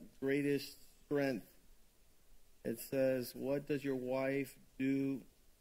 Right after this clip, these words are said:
um, mm-hmm. What is, where does your wife do the best as a helper to strengthen your fatherhood?" What's her greatest area that's helping you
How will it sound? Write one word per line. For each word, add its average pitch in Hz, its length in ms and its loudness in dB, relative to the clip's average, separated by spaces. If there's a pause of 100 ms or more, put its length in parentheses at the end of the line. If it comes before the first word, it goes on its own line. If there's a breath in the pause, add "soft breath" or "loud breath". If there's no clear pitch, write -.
(160)
um, 120 560 -6 (1300)
mm-hmm. 165 440 -8 (600)
What 143 180 2
is, 160 360 0 (840)
where 170 500 2 (240)
does 131 280 0
your 135 120 -2
wife 143 560 0 (120)
do 147 140 0
the 131 140 -2
best 143 460 -2
as 131 120 -4
a 127 80 -4
helper 143 320 -4
to 123 140 -6
strengthen 127 420 -6
your 123 120 -4
fatherhood?" 117 420 -6
What's 131 220 -6
her 131 180 -4
greatest 123 500 -4
area 123 300 -2
that's 110 260 -8
helping 120 360 -8
you 113 160 -6